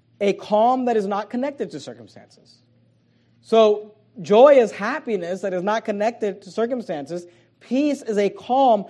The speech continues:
that is not connected to circumstances. You're there in Philippians four. We just read verse four, "Rejoice in the Lord always." And again, I say rejoice. But look at verse five. "Let your moderation,"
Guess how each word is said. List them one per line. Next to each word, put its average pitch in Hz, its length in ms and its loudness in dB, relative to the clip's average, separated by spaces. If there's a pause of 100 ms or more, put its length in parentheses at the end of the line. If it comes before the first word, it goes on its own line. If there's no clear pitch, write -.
(180)
that 208 100 -4
is 190 140 0
not 226 240 -2
connected 226 720 -2
to 220 120 -6
circumstances. 208 760 -4 (200)
You're 185 100 0
there 240 120 4
in 262 80 0
Philippians 208 440 -2
four. 190 380 0 (200)
We 185 100 -2
just 240 280 2
read 226 400 4
verse 226 280 4
four, 170 300 -2
"Rejoice 202 400 -2
in 214 80 -12
the 196 60 -4
Lord 185 180 2
always." 165 320 0
And 202 80 -6
again, 180 220 -2
I 185 80 0
say 175 180 -6
rejoice. 156 400 -4 (220)
But 208 80 -2
look 233 160 2
at 269 40 -4
verse 277 200 4
five. 294 420 6 (1000)
"Let 277 300 4
your 294 180 6
moderation," 269 1040 2